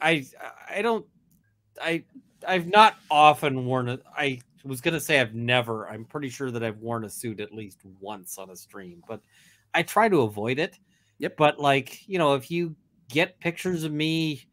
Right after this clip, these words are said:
Speaker 1: hell, if you watch my Supreme Court appearance, I'm there in the stupid, you know, robes that they make you wear.
Speaker 2: Robes.
Speaker 1: Um,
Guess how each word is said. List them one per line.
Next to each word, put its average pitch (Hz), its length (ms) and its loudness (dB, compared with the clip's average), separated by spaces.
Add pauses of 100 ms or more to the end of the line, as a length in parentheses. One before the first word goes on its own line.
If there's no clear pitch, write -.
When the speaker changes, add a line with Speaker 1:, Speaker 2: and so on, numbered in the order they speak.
(440)
Speaker 1:
hell, 135 280 2
if 120 180 -2
you 135 80 -4
watch 147 340 2
my 160 100 0
Supreme 147 400 -2
Court 143 220 4
appearance, 101 480 -6
I'm 120 220 -4
there 135 260 -2
in 120 360 -6
the 117 200 -8
stupid, 147 1200 -2 (800)
you 147 140 -6
know, 117 320 -2 (580)
robes 131 680 2
that 107 260 -6 (240)
they 127 120 -4
make 110 280 -6
you 104 100 -8
wear. 87 300 -12 (360)
Speaker 2:
Robes. 135 380 2
Speaker 1:
Um, 110 260 0